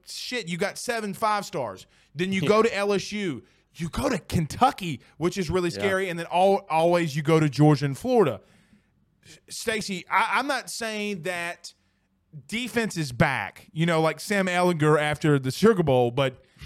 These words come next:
Speaker 1: man, when you look at these defenses on rosters, man, the front sevens in this league is extremely disgusting.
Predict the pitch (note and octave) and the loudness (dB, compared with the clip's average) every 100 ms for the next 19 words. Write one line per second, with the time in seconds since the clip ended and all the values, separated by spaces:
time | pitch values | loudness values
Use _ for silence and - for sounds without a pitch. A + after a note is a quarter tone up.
0 | - - D#3 G3 F3+ F3 G#3 C#4+ D4+ C4+ | -18 -6 -2 0 0 2 2 2 0 -2
1 | F#3+ G#3+ - - D#3 G#3+ A3+ G#3+ F3 E3 | -4 -8 -10 -14 -8 -6 -2 -4 -2 0
2 | E3+ C#3+ C#3+ A3 B3+ - C#3 B2 - _ | 0 0 0 0 0 -4 -6 -6 -10 _
3 | _ _ _ _ _ - - F3+ F#3 A3 | _ _ _ _ _ -20 -16 -6 -4 -2
4 | G3+ - C4 - - C4 A3+ G3+ F3+ F#3+ | -2 2 2 2 -2 -2 -2 -2 -2 -2
5 | F#3 F3+ F#3+ E3 C#3+ C3+ - G3 G#3 F3+ | -2 0 2 2 -2 -4 -2 0 2 2
6 | C#3+ C3+ - F#3 - C#3+ C3 | 0 0 2 2 2 -2 -2